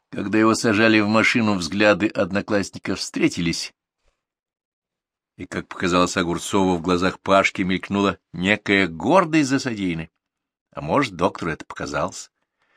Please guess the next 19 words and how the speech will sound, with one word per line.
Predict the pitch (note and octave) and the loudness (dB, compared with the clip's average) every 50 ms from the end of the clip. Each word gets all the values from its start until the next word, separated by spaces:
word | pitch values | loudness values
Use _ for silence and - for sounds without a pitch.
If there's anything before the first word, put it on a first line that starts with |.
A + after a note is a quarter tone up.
| _ _ _ _ _ _ _ _ _ _ _ _ _ _ _ _ | _ _ _ _ _ _ _ _ _ _ _ _ _ _ _ _
Обратная | - A2+ C3 E3 G3 G#3+ G#3+ - D#3+ D#3 D3+ D3+ | 4 4 6 8 8 6 6 6 4 4 4 4
дорога | C3+ D3+ E3 G3 A3+ A3+ F3 C3+ A2 | 4 6 6 6 6 6 6 4 4
прошла | - A2+ A2 - - A#2 A2 | 4 4 4 4 4 4 2
в | G2+ - | 2 2
полном | - A2 G#2+ G2+ G2 G2 F#2+ | 4 4 4 6 4 4 4
молчании, | F#2 F#2 F#2 F2 - - - E3 A3 A3 G#3+ G#3 G3+ G3 F#3+ F#3 | 4 4 4 2 0 -2 0 0 2 2 2 2 2 2 2 0
и | D#3 - - A2+ A#2 - - | 0 0 0 2 2 0 0
за | - F2+ A2 G#2+ | 0 0 0 0
все | - - - - G#2 G2 | 0 0 0 2 2 2
время, | F#2 F#2+ G2 G2 F#2 F#2 | 4 4 4 4 4 2
что | F2 - - G2+ F2 | 0 -2 -2 -4 -4
тряслись | - - F#2+ G2 F2+ - - - F#2 F2+ E2 - - | -4 -2 -2 -2 -2 -2 -2 0 2 2 2 0 -2
в | - | -4
машине, | E2+ E2+ E2 - - - B2+ C#3+ C3+ B2+ B2 A#2 | -2 -2 0 0 0 2 2 2 2 0 0 -2
не | G2 F2 F2 | -4 -4 -4
было | D#2 D#2+ D#2 D#2 | -4 -4 -4 -6
сказано | D2+ - - - F2+ F#2 G2 F2+ F2 F2 | -6 -8 -6 -2 -2 -2 0 -2 -2 -2
ни | F2 E2+ | -2 -4
слова. | D#2+ - - - D2+ D2+ D2 D2+ | -4 -6 -6 -6 -8 -8 -8 -10